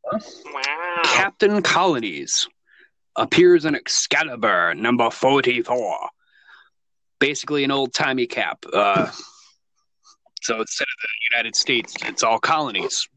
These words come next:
Speaker 2: So we have Captain Colonies. Real clever.
Speaker 1: Yeah. You know, America.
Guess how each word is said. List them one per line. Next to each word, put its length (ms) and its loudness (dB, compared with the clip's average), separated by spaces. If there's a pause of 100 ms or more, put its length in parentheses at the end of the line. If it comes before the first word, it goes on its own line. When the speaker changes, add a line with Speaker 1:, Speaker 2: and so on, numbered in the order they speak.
Speaker 2:
So 140 -4
we 100 2
have 180 -2
Captain 380 -4 (140)
Colonies. 520 -4 (3000)
Real 260 2 (100)
clever. 640 -2 (3500)
Speaker 1:
Yeah. 260 2 (720)
You 100 -2
know, 400 0 (160)
America. 600 -2